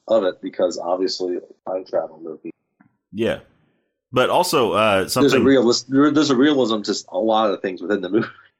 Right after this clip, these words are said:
Speaker 2: Yeah. But also, one of, one of the things that, so since the, since it was released on four K, I don't
Speaker 1: Mm-hmm.
Speaker 2: know if you've heard of this, uh, about this, but, uh, someone has noticed an Easter egg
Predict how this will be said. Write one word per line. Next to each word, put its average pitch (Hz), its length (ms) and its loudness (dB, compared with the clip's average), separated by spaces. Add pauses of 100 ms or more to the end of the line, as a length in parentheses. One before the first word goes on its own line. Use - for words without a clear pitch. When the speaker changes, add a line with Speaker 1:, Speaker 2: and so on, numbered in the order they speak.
(100)
Speaker 2:
Yeah. 90 360 -4 (200)
But 107 100 0
also, 120 240 0
one 107 180 0
of, 117 120 -4
one 113 160 0
of 113 60 -2
the 113 60 -12
things 110 260 0
that, 101 240 -2 (720)
so 104 480 0
since 135 400 -2
the, 107 420 0
since 123 240 -4
it 113 60 -2
was 98 160 -2
released 101 260 -2
on 90 100 0
four 101 220 -2
K, - 120 -6 (100)
I - 1000 -14
don't 110 60 0
Speaker 1:
Mm-hmm. 92 200 0
Speaker 2:
know 92 100 2
if 90 100 -4
you've 101 140 -4
heard 90 180 -2
of 78 80 -6
this, - 360 -6 (360)
uh, 71 480 -2
about 78 360 -2
this, 76 200 -4
but, 80 340 -4
uh, 73 220 0 (180)
someone 123 480 0
has 104 200 -2
noticed 107 560 0
an 92 120 -4
Easter 98 400 -2
egg 69 240 -6